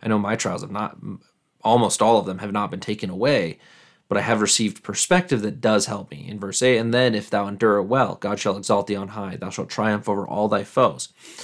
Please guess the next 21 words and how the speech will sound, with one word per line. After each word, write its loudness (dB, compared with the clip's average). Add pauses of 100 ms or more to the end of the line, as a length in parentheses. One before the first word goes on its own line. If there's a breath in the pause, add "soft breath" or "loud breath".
(440 loud breath)
Uh, 2
this 4
stirs 4
the 4
answer 0
to -8
me -2 (160 soft breath)
that 0
there 6
is 2
a 2
proper 0
way -6
to -8
suffer, -4 (440)
right? 0
Like, -2
philosophically, 4
there 2
must 0
be 2